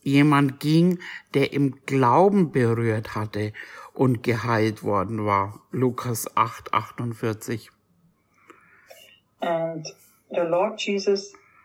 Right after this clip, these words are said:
Speaker 2: then explained to his disciples that he was dealing with someone who had touched him in faith and had been healed. And we can find this out in Luke eight, verse forty-eight.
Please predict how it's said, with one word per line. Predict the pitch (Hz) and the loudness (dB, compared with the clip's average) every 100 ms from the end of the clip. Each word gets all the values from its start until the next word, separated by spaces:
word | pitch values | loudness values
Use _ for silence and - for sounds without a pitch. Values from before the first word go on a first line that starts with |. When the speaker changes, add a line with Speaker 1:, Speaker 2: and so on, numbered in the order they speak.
| _ _ | _ _
Speaker 2:
then | 180 180 175 | -6 -6 -6
explained | - - - 156 185 220 | -8 -10 -6 -2 0 -2
to | 196 | -6
his | 160 165 | -8 -10
disciples | 190 - 170 208 - 180 180 | -12 0 0 0 -2 -6 -4
that | 170 170 | -4 -6
he | - 196 | -8 -4
was | 190 175 165 156 - | -2 -2 -2 -8 -10
dealing | 202 214 190 175 | -6 -4 -4 -4
with | 165 165 | -8 -8
someone | - 185 190 170 175 156 | -6 -4 0 0 0 -2
who | 165 160 | -4 -2
had | 165 - | -4 -6
touched | - 202 - - | -4 -2 -2 -4
him | 202 202 202 - _ | -4 -6 -8 -18 _
in | 190 175 151 - | -6 -6 -10 -4
faith | 190 220 202 - _ _ _ _ _ _ _ | -2 -2 -4 -8 _ _ _ _ _ _ _
and | 180 170 156 | -4 -4 -2
had | 180 175 156 | -2 -2 -6
been | 175 165 | -10 -10
healed. | - 196 185 156 156 | -8 -4 -2 -4 -4
And | 160 160 | -8 -8
we | 160 | -12
can | 165 180 160 | -12 -10 -2
find | 170 175 | -2 -2
this | 185 170 | -4 0
out | 170 196 | 0 0
in | 190 175 | -4 -6
Luke | 190 196 - | -6 -6 -6
eight, | 175 196 196 - _ | -4 -4 -6 -16 _
verse | 175 175 175 - _ _ - | -4 -4 -6 -18 _ _ -6
forty-eight. | 180 190 - 131 151 151 | -4 -6 -6 -6 -6 -10